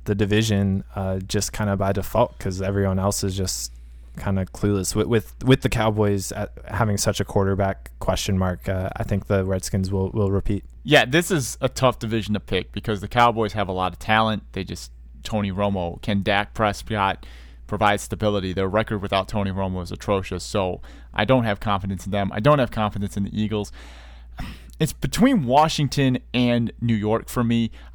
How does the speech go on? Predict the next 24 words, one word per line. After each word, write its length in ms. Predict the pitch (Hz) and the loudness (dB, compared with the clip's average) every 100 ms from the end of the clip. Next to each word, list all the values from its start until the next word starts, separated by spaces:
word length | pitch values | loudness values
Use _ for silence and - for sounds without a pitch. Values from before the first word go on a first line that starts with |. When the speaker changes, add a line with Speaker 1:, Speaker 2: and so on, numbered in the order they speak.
| - | 2
Speaker 2:
I 260 | 131 175 202 | 4 4 2
think 360 | - 170 147 | -2 -2 0
Washington 640 | 104 113 127 - 120 127 117 | 2 4 4 2 0 2 0
is 160 | 113 | -2
a 80 | 98 | -6
solid 460 | - 117 117 117 - | 0 2 4 2 0
team, 260 | 120 117 | 2 2
but 160 | 104 - | 0 -6
I 160 | 127 160 | 0 0
just 220 | 160 143 | 0 0
think 160 | 143 131 | 0 0
New 120 | 131 | 2
York 400 | 123 117 117 113 - | 2 2 0 0 -4
gets 240 | 110 123 - | -2 0 -2
it 120 | - | -8
together. 600 | 120 - 110 107 117 110 - - - - | -8 -4 0 2 2 2 -2 -12 -18 -2
I 120 | 110 113 | 0 2
think 240 | 135 117 | 2 2
there's 200 | 123 110 | 0 0
a 60 | 107 | 0
little 240 | 120 131 | 2 2
more 220 | 127 117 | 2 2
stability 640 | - - 90 110 107 107 104 | 0 -2 -2 0 0 0 0
there. 420 | 104 107 104 | 2 4 2